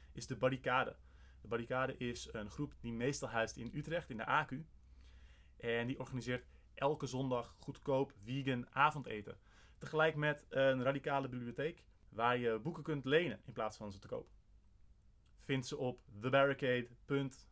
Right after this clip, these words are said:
noblogs punt org of op radar punt squat punt net. Kun je gewoon bij Utrecht zoeken en dan zie je elke zondagavond een evenement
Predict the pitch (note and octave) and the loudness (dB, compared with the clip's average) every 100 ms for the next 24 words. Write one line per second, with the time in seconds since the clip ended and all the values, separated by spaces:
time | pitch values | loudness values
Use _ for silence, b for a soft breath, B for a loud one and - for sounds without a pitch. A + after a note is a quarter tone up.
0 | - - G#2+ A#2 C3 B2+ C3+ C#3 D3+ - | -20 -14 -8 -2 -2 4 4 4 0 -16
1 | - - _ - A2 - A#2+ A2+ - - | -20 -20 _ -10 -10 -2 0 0 -8 -20
2 | b b b b b - A#2+ B2+ - A#2 | b b b b b -6 -4 -4 -6 -4
3 | A2+ A#2+ C3 C3 A#2+ - B2+ A#2+ - - | 2 4 4 2 0 -4 -6 -4 -6 -2
4 | B2+ B2+ - B2 A2 A2+ A#2+ D#3 - - | 0 0 -4 -6 -6 -6 -4 -6 -10 -20
5 | b b b A#2+ B2 A2 A2+ D3+ C3+ B2+ | b b b -6 -4 -2 0 -2 -2 -2
6 | - C#3+ C#3+ A#2 A2 A2 G#2 A2 A#2 A2+ | -2 -4 -2 -4 -4 -4 0 0 0 -4
7 | G2+ A#2+ A#2+ - A#2 A2+ A2 G#2 - b | -4 -2 -2 4 6 6 2 -8 -12 b
8 | b b b - A2 G#2 - A2 G#2 G2+ | b b b -2 0 0 -2 -6 -4 -6
9 | G2 F#2+ | -6 -10